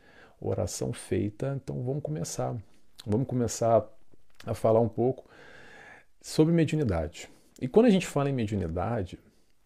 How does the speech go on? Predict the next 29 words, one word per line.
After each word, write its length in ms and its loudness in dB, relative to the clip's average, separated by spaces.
é, 380 2
muita 600 -2
gente, 880 -4
em 140 0
geral, 520 0
tá? 400 -4
Talvez 200 6
você 200 4
não 60 2
se 120 -2
enquadre, 380 6
vocês 260 -2
que 60 -18
estão 100 4
ouvindo 260 2
agora, 440 0
mas 260 -4
muita 580 0
gente, 280 -2
é 20 2
muito 320 -2
natural 640 0
ainda 220 0
das 180 -4
pessoas 400 -8
pensarem 720 -6
da 100 -4
seguinte 340 -8
forma: 540 -2